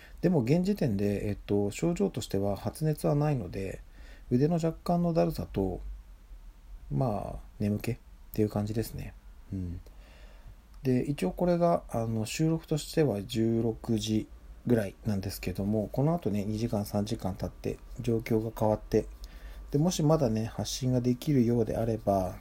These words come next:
そこで改めてね、なんかお話ししたいなというふうに思ってます、ん？いうふうに思っておりますので、よろしくお願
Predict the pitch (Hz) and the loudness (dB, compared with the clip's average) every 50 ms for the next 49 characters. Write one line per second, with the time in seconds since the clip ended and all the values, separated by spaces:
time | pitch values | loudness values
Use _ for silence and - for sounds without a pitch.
0 | - - - - - - 135 - 123 120 120 120 123 127 - 147 139 127 120 - | -16 -18 -18 -16 -12 -8 -2 -2 0 2 2 2 2 2 2 2 2 2 0 -4
1 | 143 160 90 92 - - - - - - - 107 104 110 - 85 92 92 98 90 | -6 -8 -8 -8 -10 -12 -16 -16 -14 -8 -6 -6 -4 -2 -4 -4 -4 -2 -4 -4
2 | - - 104 90 - - - - - - - - - - - - 101 95 87 82 | -4 -4 -4 -4 -6 -6 -12 -16 -18 -16 -16 -14 -10 -4 0 0 0 0 -2 -6
3 | - - - - - - - - - - - - - - - 95 90 - 95 90 | -8 -12 -18 -18 -18 -20 -18 -18 -16 -16 -16 -18 -14 -8 -8 -6 -6 -4 -4 -4
4 | 87 87 - - - 90 90 98 98 98 - - - - 117 104 113 117 - - | -4 -4 -6 -6 -6 -6 -6 -6 -8 -12 -14 -12 -10 -6 -4 -4 -4 -4 -6 -8
5 | - - 110 110 120 113 104 90 - - - - - - 117 120 135 147 147 - | -6 -2 0 0 0 0 0 -2 -6 -10 -16 -12 -6 0 2 2 2 2 0 -2
6 | - - - - 120 120 127 135 143 143 - - 127 123 127 151 160 170 - - | 0 2 2 2 4 2 2 2 2 0 2 2 2 2 4 2 2 0 -2 -4
7 | 107 101 95 90 - - - 90 87 87 87 | -4 -2 -2 -4 -4 -6 -6 -4 -4 -2 -4